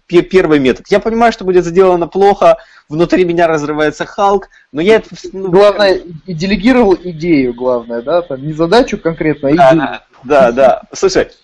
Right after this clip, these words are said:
Speaker 1: слушай, ну давай расскажем, только у нас буквально полторы минуты еще осталось. Мы теперь стараемся, э, <laughs> вложиться в двадцать пять минут. У нас есть человек, который выкладывает эти подкасты. Руслан его зовут сейчас. Э, Руслан, <laughs> спасибо, потому что Руслан нас убедил,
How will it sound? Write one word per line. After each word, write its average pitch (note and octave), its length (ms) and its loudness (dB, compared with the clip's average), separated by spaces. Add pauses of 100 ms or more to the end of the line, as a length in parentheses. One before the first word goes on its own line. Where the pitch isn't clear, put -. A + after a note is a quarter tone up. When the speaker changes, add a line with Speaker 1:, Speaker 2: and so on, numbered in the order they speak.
Speaker 1:
слушай, F3+ 220 0
ну E3+ 100 -4
давай A3 220 2
расскажем, C#3 500 -2
только C#3+ 240 -8
у D#3 40 -6
нас D#3 160 -2
буквально C3+ 360 -8
полторы C3 360 -8
минуты D3+ 320 -8
еще A#2+ 180 -8
осталось. G2 360 -4 (160)
Мы E3 140 0
теперь D#3 240 -4
стараемся, E3 680 0 (280)
э, A#2 340 2
<laughs> A#2 60 -8
вложиться C3 580 -8
в A2+ 80 -6
двадцать A#2 300 -6
пять B2 220 -4
минут. C#3+ 260 -6
У C3+ 40 -8
нас A2+ 260 -6
есть G#2+ 220 -10
человек, D3 200 -4
который A2+ 260 -4
выкладывает G2+ 460 -4
эти - 160 -8
подкасты. - 540 -6 (420)
Руслан B2+ 480 0
его F#2+ 140 -6
зовут A#2 300 -6
сейчас. - 320 -16 (400)
Э, G2+ 520 0
Руслан, C3+ 520 0
<laughs> C3 340 -6
спасибо, C3+ 500 -4
потому A2+ 300 -4
что A#2+ 140 -8
Руслан C#3 320 -4
нас A2 180 -8
убедил, B2 540 -4